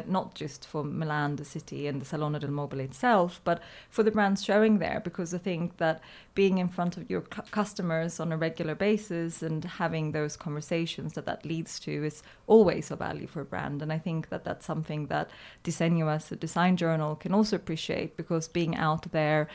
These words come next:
seeing the people that read the journals, seeing the people that we work with on the journal and meeting with our clients is extremely important to, um, our existence. So I think that not having that opportunity for a more social,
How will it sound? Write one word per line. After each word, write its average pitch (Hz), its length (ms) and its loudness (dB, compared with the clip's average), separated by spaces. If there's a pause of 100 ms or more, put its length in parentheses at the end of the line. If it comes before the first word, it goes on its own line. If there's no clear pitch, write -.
(280)
seeing 190 420 4
the 165 80 0
people 165 480 -2
that 151 220 -2
read 202 280 2
the 185 280 6 (120)
journals, 175 640 4
seeing 180 340 2
the 170 80 -2
people 165 320 -4
that 156 180 -2
we 160 120 -2
work 180 360 4
with 170 200 2
on 165 160 2
the 156 80 -2
journal 160 580 2
and 156 300 -2
meeting 170 480 0
with 165 120 -2
our 156 140 2
clients 208 540 2
is - 100 -14
extremely 196 440 2
important 156 680 0
to, 147 220 0 (440)
um, 156 360 0 (600)
our 156 260 6
existence. - 720 -4
So 175 100 2
I 170 60 4
think 175 300 0
that 160 200 2
not 190 240 4
having 165 300 0
that 156 140 2
opportunity 156 640 -2
for 160 180 -2
a - 20 2
more 151 240 0
social, 151 760 2